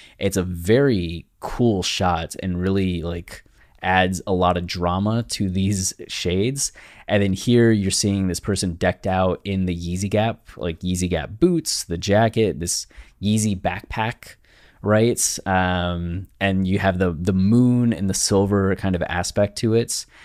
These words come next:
And then here you get Candace again. I think this is Candace. Yeah, Candace with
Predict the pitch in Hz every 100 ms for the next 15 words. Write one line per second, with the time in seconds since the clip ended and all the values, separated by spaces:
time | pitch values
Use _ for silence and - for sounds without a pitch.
0 | - - - 101 98 95 110 104 98 95
1 | 87 - 101 95 92 - 92 90 92 92
2 | 95 90 - _ - 92 - - 101 -
3 | - 73 76 78 - - - - _ _
4 | _ _ _ _ _ _ _ _ _ _
5 | - 92 71 - 90 73 - - 101